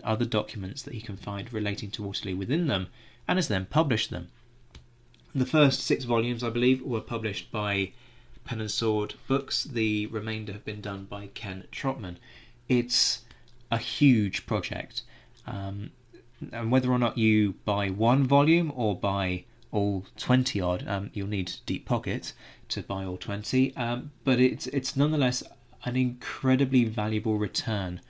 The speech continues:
on an investment if you want to understand the experiences of individuals. One thing that is particularly great about these titles is the fact that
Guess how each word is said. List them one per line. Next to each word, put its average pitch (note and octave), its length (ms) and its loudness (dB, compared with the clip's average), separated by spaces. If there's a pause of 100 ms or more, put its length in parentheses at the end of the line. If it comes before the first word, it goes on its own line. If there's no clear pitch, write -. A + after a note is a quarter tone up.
(260)
on A2+ 120 0
an G#2+ 100 0
investment G2+ 560 -2
if G#2+ 180 -4
you A#2 120 2
want A#2+ 240 0
to B2+ 180 -4
understand G#2+ 800 -2 (720)
the G#2+ 500 2
experiences C3 540 0
of B2+ 260 2
individuals. A2+ 840 0 (180)
One C3 240 6
thing A#2+ 360 2
that A2 280 2
is G#2 140 4
particularly - 540 4
great - 380 -4 (100)
about G2+ 240 0
these G2 180 0
titles B2+ 560 0
is A2+ 220 2
the - 100 -6
fact - 440 -6
that G#2+ 220 -2